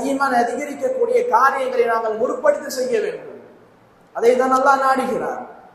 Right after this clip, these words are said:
ஈமானோட மரணிக்க வேண்டும் என்று சொன்னால், இந்த உலகத்தில் நான் எதிரில் அதிகமாக செலவழிக்கிறேனோ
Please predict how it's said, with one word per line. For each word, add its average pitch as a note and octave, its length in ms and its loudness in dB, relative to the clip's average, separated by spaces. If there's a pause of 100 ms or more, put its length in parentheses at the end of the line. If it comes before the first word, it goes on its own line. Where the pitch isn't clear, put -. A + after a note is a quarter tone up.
(640)
ஈமானோட C4+ 460 2
மரணிக்க C4 460 2
வேண்டும் B3+ 300 2
என்று A3 180 0
சொன்னால், G#3+ 480 0 (260)
இந்த F3+ 120 -6
உலகத்தில் B3+ 580 2
நான் A#3+ 200 4
எதிரில் C4+ 400 2
அதிகமாக B3 520 2
செலவழிக்கிறேனோ A#3+ 880 0